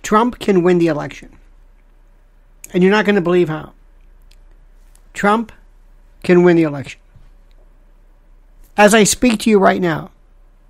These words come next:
as I speak with you at this moment, Trump can win the election. And it's in a way you've never thought even possible.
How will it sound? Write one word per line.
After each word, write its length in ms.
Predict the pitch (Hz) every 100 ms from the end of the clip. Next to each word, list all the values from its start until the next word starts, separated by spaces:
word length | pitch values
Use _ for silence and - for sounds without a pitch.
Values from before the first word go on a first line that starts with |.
| _ _ -
as 100 | 180
I 120 | 185
speak 420 | - - 240 202
with 140 | 214 180
you 160 | 180 -
at 180 | 202 190
this 200 | 190 190
moment, 340 | 151 127 - - _ _ - _ _ -
Trump 380 | - 208 170 - _ _ _ _ _ _ _ _ _ _ _ -
can 180 | 165
win 100 | 165
the 80 | 160
election. 360 | 147 139 - - _ _ - - - - - - _ - - - _ -
And 160 | 208
it's 180 | 220 -
in 80 | 214
a 80 | 202
way 520 | 214 233 240 247 - - -
you've 280 | 160 165 147
never 640 | 165 208 202 220 220 214 -
thought 680 | - - 180 180 - - - _ _ _ -
even 600 | 180 185 175 175 175 180 _ _
possible. 560 | - 147 131 175 175